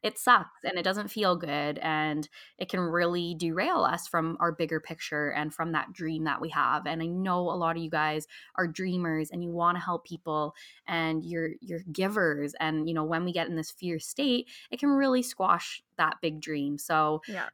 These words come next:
Speaker 1: listen to this episode as many <laughs> times as you need to,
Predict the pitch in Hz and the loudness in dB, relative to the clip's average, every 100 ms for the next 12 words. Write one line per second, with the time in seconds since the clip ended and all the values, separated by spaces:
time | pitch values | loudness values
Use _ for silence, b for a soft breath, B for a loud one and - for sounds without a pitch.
0 | _ - 254 320 311 262 240 233 233 214 | _ 2 2 6 4 4 2 2 2 2
1 | 208 196 220 - 262 262 233 220 190 175 | 4 2 2 4 6 6 6 2 0 0
2 | - 202 180 175 | -2 -2 0 2